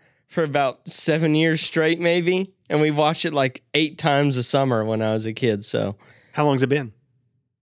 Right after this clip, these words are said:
Speaker 1: I mean, maybe sixth grade.
Speaker 2: Oh, wow. So, like, ten, nine
Speaker 1: Yeah, I haven't
Speaker 2: years?
Speaker 1: seen this in, yeah. I, I
Speaker 2: Okay.
Speaker 1: definitely didn't see it in high school.
Speaker 2: Do you feel like it's gonna stand the test of time?
Speaker 1: <sighs> Okay, so this, I feel like, is the first time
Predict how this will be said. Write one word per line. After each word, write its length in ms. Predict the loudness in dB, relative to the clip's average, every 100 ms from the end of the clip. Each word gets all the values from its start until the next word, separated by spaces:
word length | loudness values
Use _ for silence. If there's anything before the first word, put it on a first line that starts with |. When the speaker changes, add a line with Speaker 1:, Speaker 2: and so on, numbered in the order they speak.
| _ -6
Speaker 1:
I 140 | 0
mean, 220 | 2 2 2
maybe 260 | 2 2
sixth 420 | 0 0 0 -2 -2
grade. 360 | 0 0 -4 _ _
Speaker 2:
Oh, 140 | -4 -2
wow. 360 | 0 -4 -8 _ _ _ _
So, 100 | -6
like, 240 | -2 -2 -2
ten, 400 | -4 0 0 -2 -8 _ _ -8
nine 320 | -2 0 0
Speaker 1:
Yeah, 320 | 0 0 0
I 60 | 0 0
haven't 240 | 0 0
Speaker 2:
years? 160 | 0 2
Speaker 1:
seen 80 | 2
this 260 | 0 0
in, 280 | 0 0 -4 _ _ _ _ _ -6
yeah. 380 | 0 0 0 -4 -4
I, 160 | 0 2
I 100 | 2
Speaker 2:
Okay. 60 | 2
Speaker 1:
definitely 360 | 0 0 0 0
didn't 220 | 0 0
see 180 | 0 0
it 80 |
in 80 | 0
high 200 | 0 0
school. 440 | 0 -4 -4 -4 -10 _ -6
Speaker 2:
Do 100 | -2
you 80 | 0
feel 240 | 0 2
like 220 | 2 0
it's 100 | -2
gonna 160 | 0 0
stand 260 | 0 0
the 60 | 0
test 260 | -2 -4 -4
of 60 |
time? 300 | -6 -8 -8 _
Speaker 1:
<sighs> 40 | _ _ _ _ _ _ _ _ _ -6 -4 -2 0
Okay, 280 | 0 2 0
so 160 | 0 0
this, 240 | 0 0
I 120 | -2
feel 160 | 0 0
like, 160 | 0 0
is 140 | 0
the 100 | -2
first 420 | -2 -2 -2 -2
time 640 | 0 2 2 2 0 -2